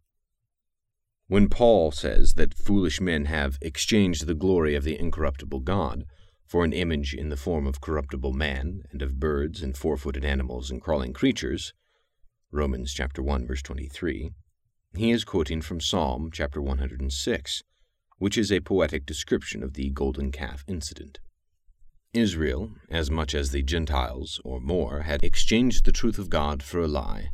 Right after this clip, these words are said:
and worshipped and served the creature rather than the Creator. Jews, as much as Gentiles, became futile in their speculations, Romans chapter one, verse twenty-one,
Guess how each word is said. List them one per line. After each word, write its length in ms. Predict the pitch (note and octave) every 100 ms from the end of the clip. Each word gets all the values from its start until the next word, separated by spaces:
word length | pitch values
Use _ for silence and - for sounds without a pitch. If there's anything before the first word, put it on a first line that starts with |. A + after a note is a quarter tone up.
| -
and 120 | -
worshipped 460 | C#2+ F#2+ - F#2+ -
and 140 | F2
served 300 | - G2 F2+
the 40 | -
creature 520 | - G#2 - - - - - -
rather 360 | D2+ C2 C2+
than 240 | C2+ B1 B1
the 80 | C2+
Creator. 560 | - D#2+ - - - - - - _ _ _ _ _ _ _ _ _ _ _ _ _ -
Jews, 340 | G#2 A2 A2+
as 220 | F#2+ E2 D#2+
much 180 | D#2
as 120 | C#2+ C2+
Gentiles, 640 | C#2+ B1 - G1+ G1+ -
became 400 | F2 D2 D#2 D#2
futile 640 | C#2+ A2 G2+ E2+ D2 C2+ F#2+
in 160 | D#2
their 180 | D2 D2
speculations, 960 | - C#2+ C#2 F2 A2+ F#2 - - - - _ _ _ _ _ _
Romans 380 | C#2+ B1 C2 C2+
chapter 340 | C#2+ A#1+ C#2
one, 260 | C#2 B1+ A1+
verse 200 | - -
twenty-one, 560 | F#2+ D2 G#1+ G#1 C#2+